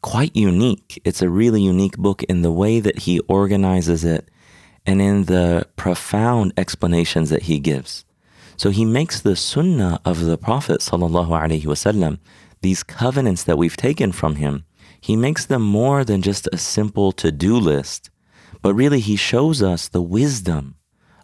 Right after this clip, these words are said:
of what it means to truly follow the Prophet sallallahu alaihi wasallam. And I really pray and hope and ask Allah subhanahu wa ta'ala that that beauty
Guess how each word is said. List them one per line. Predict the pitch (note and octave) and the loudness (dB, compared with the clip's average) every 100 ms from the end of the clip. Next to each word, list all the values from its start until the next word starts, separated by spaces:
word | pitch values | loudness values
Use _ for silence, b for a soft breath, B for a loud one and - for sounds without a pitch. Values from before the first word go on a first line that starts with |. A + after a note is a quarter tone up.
| b | b
of | F#2+ E2+ | -2 0
what | G#2 | 2
it | G2+ F2+ | 2 0
means | F2 G2 A2 B2+ C#3+ - | 0 2 2 2 0 -4
to | - | -6
truly | - - A#2 A#2 G2 | -6 -2 0 2 0
follow | - F2 F2+ E2+ | 0 -2 0 0
the | E2 | -2
Prophet | - D#2+ - D2 | -4 -4 -4 -4
sallallahu | - D#2 D2+ D2+ D2+ | -2 0 0 0 0
alaihi | D2 C#2+ C#2+ C#2+ | -2 -2 -6 -6
wasallam. | C#2+ D2 C#2+ C2+ - _ b b b b | -6 -4 -4 -6 -12 _ b b b b
And | - | -2
I | G2+ | 0
really | G2+ B2 A#2 | 2 2 2
pray | G2 - G#2+ A2+ A2 - | -2 -2 0 2 0 0
and | F2 | -2
hope | E2+ G2+ G2+ | 0 0 0
and | - F2 | -2 -2
ask | G2 G2 - | -2 -2 -2
Allah | F#2 F2 F#2 | -2 0 -2
subhanahu | F2+ E2+ - F#2 F2+ | -2 -6 -4 -2 0
wa | F2 | -2
ta'ala | E2 E2 F2+ F2 F2 b b b b | -2 -2 0 0 -2 b b b b
that | D#2+ | -2
that | G2+ G2+ - | 0 0 -2
beauty | F2 F#2+ A2+ A2+ G2 F2+ | -2 2 2 2 2 0